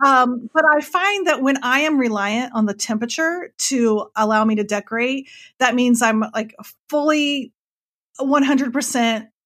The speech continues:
wanting the visual decor. And, you know, having a layered seasonal home is so much more than just the visual decor. And that's kind of what I've had to learn over time, uh, because when I just rely on the visual, it fills my house up with stuff.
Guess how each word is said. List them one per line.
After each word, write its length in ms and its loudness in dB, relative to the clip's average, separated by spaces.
wanting 500 2
the 140 0
visual 420 2
decor. 500 -8
And, 220 -2
you 140 0
know, 380 2
having 380 0
a 60 2
layered 520 2
seasonal 400 0
home 360 -4
is 240 -4
so 340 2
much 260 0
more 280 2
than 160 0
just 380 -2
the 140 -2
visual 360 -2
decor. 600 -4
And 140 2
that's 300 -4
kind 180 2
of 80 0
what 140 2
I've 140 2
had 240 -2
to 80 -4
learn 220 -2
over 200 -6
time, 580 0
uh, 140 2
because 280 0
when 100 2
I 100 4
just 200 -2
rely 240 0
on 120 2
the 80 2
visual, 420 0
it 200 -4
fills 240 -2
my 120 2
house 300 -2
up 140 -6
with 140 -10
stuff. 420 -2